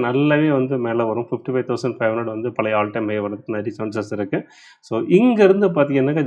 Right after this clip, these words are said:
just ஒரு தௌசண்ட் ஃபைவ் ஹண்ட்ரட் பாயிண்ட் தான். ஒரு பேங்க் நிஃப்டி பார்த்தா ஒரு just ஒரு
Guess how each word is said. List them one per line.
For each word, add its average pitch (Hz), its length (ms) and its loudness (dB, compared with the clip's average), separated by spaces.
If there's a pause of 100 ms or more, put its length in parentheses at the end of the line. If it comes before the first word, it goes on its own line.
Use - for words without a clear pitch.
just 127 160 -2
ஒரு 123 160 0
தௌசண்ட் 120 440 -2
ஃபைவ் 113 200 -2
ஹண்ட்ரட் 104 260 -6
பாயிண்ட் 107 240 -4
தான். 110 160 -6 (640)
ஒரு 107 340 -4
பேங்க் 160 240 6
நிஃப்டி 151 180 2
பார்த்தா 165 260 4
ஒரு 165 100 2
just 170 280 -2
ஒரு 143 180 4